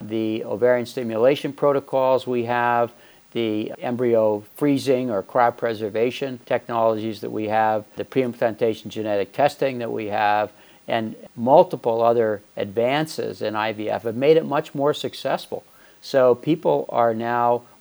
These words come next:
more likely to say, "Well, I'm gonna do that because my chances of getting pregnant are really a whole lot better." And finally, the reason that we're seeing more and people are talking about it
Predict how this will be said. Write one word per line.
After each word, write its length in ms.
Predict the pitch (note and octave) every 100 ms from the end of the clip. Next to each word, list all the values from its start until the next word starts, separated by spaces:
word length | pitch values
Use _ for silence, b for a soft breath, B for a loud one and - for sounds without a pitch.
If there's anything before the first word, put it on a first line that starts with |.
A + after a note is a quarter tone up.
| -
more 180 | C3 B2
likely 380 | B2+ C3 B2
to 80 | A2+
say, 220 | - B2+
"Well, 180 | A#2 G#2+
I'm 180 | B2 D#3+
gonna 240 | D3+ B2+
do 200 | G2+ C#3
that 260 | D#3 A2+ B2
because 380 | A#2+ - A2+ G2+
my 160 | A2+ G#2+
chances 420 | - B2 A#2+ -
of 80 | G#2+
getting 220 | A2 G#2+
pregnant 400 | - A#2 A2 G#2+ B B B
are 100 | A2+
really 280 | A2+ B2 A2+
a 80 | G2+
whole 180 | A2+ G#2+
lot 260 | G#2+ -
better." 300 | A2+ G#2 F#2 - B B B B B
And 180 | C3+ A#2
finally, 480 | D#3+ G#3+ B3+ C#3 C#3
the 140 | B2+
reason 600 | B2+ D#3 D#3+ C#3+ A#2 A#2 A#2+
that 180 | B2
we're 140 | B2+ A#2
seeing 280 | - C3 A#2+
more 180 | A#2+ A#2+
and 120 | A2
people 220 | B2+ A#2
are 40 |
talking 420 | - A#2 B2+ - A2
about 320 | G#2 G#2+
it 120 | A2